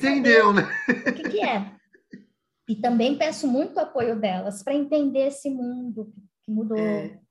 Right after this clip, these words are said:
Speaker 2: É.
Speaker 1: né? Pra entender o que que as pessoas pensam minimamente, né? E eu falo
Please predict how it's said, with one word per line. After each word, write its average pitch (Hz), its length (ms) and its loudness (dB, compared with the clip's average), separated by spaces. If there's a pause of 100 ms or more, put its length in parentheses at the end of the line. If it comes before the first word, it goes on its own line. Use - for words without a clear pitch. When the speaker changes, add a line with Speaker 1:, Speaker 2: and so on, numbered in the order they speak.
(220)
Speaker 2:
É. 139 220 -8
Speaker 1:
né? 277 220 -8
Pra - 140 -14
entender 247 320 -6
o 254 60 -2
que - 100 -16
que - 100 -20
as - 120 -18
pessoas 247 580 -8 (120)
pensam 254 500 -4
minimamente, 254 1080 0
né? 220 280 -4
E 226 100 -4
eu 220 160 -6
falo 208 300 -8